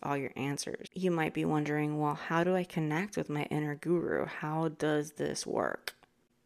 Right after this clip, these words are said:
And that is exactly what we're going to explore in this episode.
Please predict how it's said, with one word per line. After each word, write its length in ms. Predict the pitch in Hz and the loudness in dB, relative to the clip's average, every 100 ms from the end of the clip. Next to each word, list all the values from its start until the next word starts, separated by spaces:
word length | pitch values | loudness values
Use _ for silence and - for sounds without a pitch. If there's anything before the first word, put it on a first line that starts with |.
| - | -6
And 120 | 202 185 | 0 2
that 180 | 160 | 2
is 160 | 160 170 | 0 -4
exactly 600 | - 156 151 156 - 160 | -4 2 2 0 -2 0
what 220 | 156 - | 0 0
we're 140 | 147 147 | 0 0
going 300 | - 139 143 | -2 -4 -4
to 140 | - | -8
explore 500 | - - - 151 135 | -10 -10 -2 0 2
in 100 | 131 | -2
this 180 | 110 - | -4 -2
episode. 560 | - - - 135 - - | -4 -4 -4 -4 -4 -8